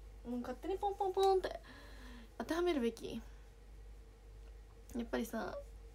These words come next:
そ-、「どれがいい？」って言うとさ、みんなさ、全然違う意見来るからさ、リナはポンポンポンポンポンって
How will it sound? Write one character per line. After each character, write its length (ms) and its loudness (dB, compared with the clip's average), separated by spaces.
そ-、 220 -4
「ど 120 8
れ 100 12
が 80 12
い 280 6
い？」 40 0
っ 20 -4
て 140 2
言 100 8
う 20 -2
と 100 -2
さ、 160 4
み 120 6
ん 80 8
な 120 8
さ、 460 8
全 180 4
然 120 6
違 260 6
う 40 8
意 60 4
見 260 2
来 100 0
る 80 2
か 120 0
ら 100 -4
さ、 240 -4
リ 100 0
ナ 80 6
は 60 2
ポ 120 0
ン 40 -2
ポ 60 -2
ン 120 -2
ポ 80 0
ン 40 -4
ポ 80 4
ン 60 0
ポ 340 0
ン 40 -4
っ 0 -
て 180 -6